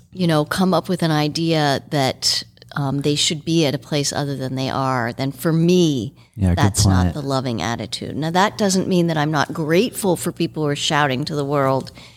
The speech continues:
Speaker 1: "Here's what I'm doing and here's why." Um,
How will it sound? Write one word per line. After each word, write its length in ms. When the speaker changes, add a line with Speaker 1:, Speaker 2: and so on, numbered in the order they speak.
Speaker 1:
"Here's 340
what 120
I'm 120
doing 280
and 80
here's 300
why." 560
Um, 460